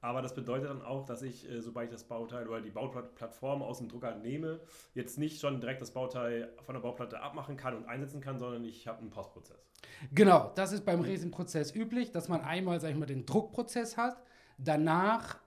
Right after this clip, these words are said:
Speaker 2: klebt immer noch Resin an den Bauteilen.
Speaker 1: Mhm.
Speaker 2: Wir müssen dieses Resin einmal runterbekommen und dafür wird es gewaschen.
Speaker 1: Mhm.
Speaker 2: Da gibt's extra eine Maschine für oder zwei Arten von Maschinen,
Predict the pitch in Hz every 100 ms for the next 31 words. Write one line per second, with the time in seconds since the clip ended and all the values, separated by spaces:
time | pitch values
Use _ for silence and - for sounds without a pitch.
0 | _ - - 170 220 - 180 175 143 139
1 | 151 160 139 131 127 123 127 - 107 101
2 | 107 113 139 - 123 139 160 202 170 165
3 | 143 139 165 147 123 127 175 202 185 180
4 | 190 202 196 - - - - 160 165 160
5 | 165 170 170 170 170 135 151 147 139 -
6 | 113 143 170 - 233 254 - _ 90 147
7 | 139 147 151 151 143 - 143 131 127 123
8 | 185 202 196 202 196 185 117 123 117 107
9 | - - 127 131 139 160 165 165 151 147
10 | 135 160 156 147